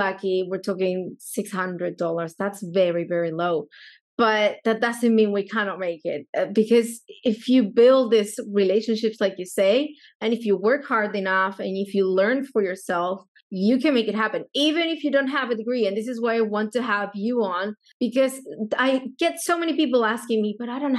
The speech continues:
have a degree. How am I gonna do it? I mean, I'm, I'm here living in Argentina and I didn't study anything." First of all, it's never too late. And second, the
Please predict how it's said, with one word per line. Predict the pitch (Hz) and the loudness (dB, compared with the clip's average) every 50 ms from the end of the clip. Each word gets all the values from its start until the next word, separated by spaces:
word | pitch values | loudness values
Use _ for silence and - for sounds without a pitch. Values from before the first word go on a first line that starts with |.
| 233 240 | 0 -2
have | 247 247 | -2 -2
a | 254 208 208 | -4 -6 -6
degree. | - - 196 214 220 220 208 180 170 - - - - - - - - | -6 -2 0 2 2 2 0 -2 -4 -6 -12 -18 -20 -20 -16 -6 -2
How | 247 247 262 | 0 2 2
am | 285 269 269 | 4 2 2
I | 247 | 2
gonna | 214 240 226 214 220 - 202 | 2 2 0 0 0 0 2
do | 214 220 | 2 4
it? | 202 156 147 - | 2 0 -2 -4
I | - 220 | -2 0
mean, | 220 220 226 | 2 2 2
I'm, | 240 247 240 | 0 -2 -2
I'm | 240 247 240 | -2 -2 -2
here | 226 226 - 269 262 269 262 254 | -2 -2 -2 0 2 2 2 2
living | 233 233 220 233 220 | 2 2 0 0 0
in | 220 220 | 0 0
Argentina | 208 202 202 202 208 208 208 - 233 226 233 226 214 214 208 202 202 190 190 | 0 -2 -2 -4 -8 -10 -6 -4 -2 0 0 2 2 2 0 0 -2 -2 -4
and | 196 190 190 - _ _ _ _ _ | -6 -6 -8 -12 _ _ _ _ _
I | - 226 | -2 -2
didn't | 226 208 233 240 247 240 220 | -2 -2 -2 -2 -2 -2 -2
study | 226 233 277 240 233 220 214 214 | -2 -2 -2 0 0 2 0 0
anything." | 208 214 208 208 202 - 202 185 185 185 185 190 185 - - _ _ _ _ | 0 -2 -4 -6 -6 -4 -4 -2 -2 -2 -4 -6 -8 -12 -16 _ _ _ _
First | - 277 302 370 370 440 | 0 0 2 2 2 0
of | 440 - | 0 2
all, | 277 240 220 226 | 2 4 4 4
it's | 233 240 240 233 | 2 0 -2 -4
never | 202 190 185 190 190 - | -4 -4 -2 -4 -4 -2
too | - 240 254 | 2 2 4
late. | 262 226 185 190 214 277 - - _ _ - | 4 4 2 2 0 -2 -4 -10 _ _ -6
And | 233 226 226 214 | -4 -4 -2 -2
second, | 233 269 269 262 330 302 311 330 320 - - _ _ _ _ - | -2 -2 -2 0 0 0 0 0 -4 -8 -14 _ _ _ _ -4
the | 233 180 - - 233 | -4 0 4 4 4